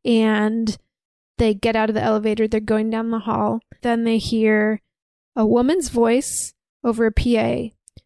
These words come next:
saying, "You shouldn't be here. This was supposed to be over a long time ago. What's happening to you is part of something bigger.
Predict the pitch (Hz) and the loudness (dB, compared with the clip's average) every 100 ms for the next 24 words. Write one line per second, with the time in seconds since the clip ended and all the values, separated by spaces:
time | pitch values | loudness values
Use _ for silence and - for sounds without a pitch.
0 | _ - 240 220 214 214 220 220 - _ | _ -6 -2 0 0 -2 -4 -8 -12 _
1 | _ _ _ _ _ _ _ _ _ - | _ _ _ _ _ _ _ _ _ -20
2 | - _ _ 220 220 254 269 - 233 226 | -20 _ _ -4 -2 -2 -4 -2 -2 0
3 | 226 220 247 - _ _ _ _ _ _ | -2 -2 -2 -6 _ _ _ _ _ _
4 | 226 - 233 - 240 - 254 - 233 220 | -6 -2 -4 0 -2 -2 -2 2 2 2
5 | 233 226 226 240 - 233 226 220 214 226 | 2 4 2 0 -2 -2 -2 -2 0 0
6 | 226 302 _ _ _ - 226 240 240 254 | -2 -4 _ _ _ -4 -2 0 0 2
7 | 262 - 254 254 233 - 247 247 - 262 | 0 0 0 0 0 0 0 0 -2 -2
8 | 254 277 214 226 233 220 254 | 0 0 0 0 0 0 0